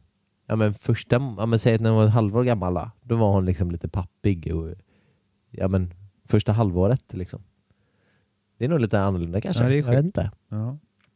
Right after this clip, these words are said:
Speaker 1: Men det har ju också, jag tror bara det är den personen som spenderar mest tid med
Speaker 2: Ja, men så
Speaker 1: barnet
Speaker 2: är det ju.
Speaker 1: som
Speaker 2: Så är
Speaker 1: den
Speaker 2: det ju.
Speaker 1: anknyter till mest. Så är det
Speaker 2: Ja.
Speaker 1: ju. Så skulle jag nu börja vara hemma hundra procent och Emma jobba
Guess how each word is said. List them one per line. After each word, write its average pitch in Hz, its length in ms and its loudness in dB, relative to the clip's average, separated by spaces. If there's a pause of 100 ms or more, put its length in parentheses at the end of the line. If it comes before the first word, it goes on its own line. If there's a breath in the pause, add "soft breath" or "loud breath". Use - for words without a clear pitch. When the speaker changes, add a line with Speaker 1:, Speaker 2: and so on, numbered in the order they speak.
(140)
Speaker 1:
Men 113 120 2
det 143 80 4
har 165 140 6
ju 131 60 6
också, 127 240 0
jag 139 140 2
tror 175 100 2
bara 143 300 2
det 110 100 0
är 110 60 2
den 104 200 2
personen 98 260 0
som 82 120 -6
spenderar 85 340 -2
mest - 300 -10
tid 87 340 -8 (240 loud breath)
med 85 160 -2
Speaker 2:
Ja, 95 40 -2
men 98 100 -2
så - 180 4
Speaker 1:
barnet 131 200 6
Speaker 2:
är 85 40 -4
det 92 60 -4
ju. 80 80 -6
Speaker 1:
som 80 360 -2 (600)
Speaker 2:
Så - 180 0
är 139 60 6
Speaker 1:
den 143 80 4
Speaker 2:
det 104 60 -6
ju. 95 60 -6
Speaker 1:
anknyter 95 520 -2
till 87 200 -2
mest. - 400 -14
Så 104 120 -4
är 101 60 0
det 107 60 0
Speaker 2:
Ja. 101 100 2
Speaker 1:
ju. 92 60 -6 (120)
Så - 140 -2
skulle 101 280 2
jag 113 260 2
nu 117 80 2
börja 98 180 2
vara 90 140 -2
hemma 92 280 0
hundra 107 260 4
procent 92 300 2
och - 100 -4
Emma 92 220 0
jobba 104 380 -2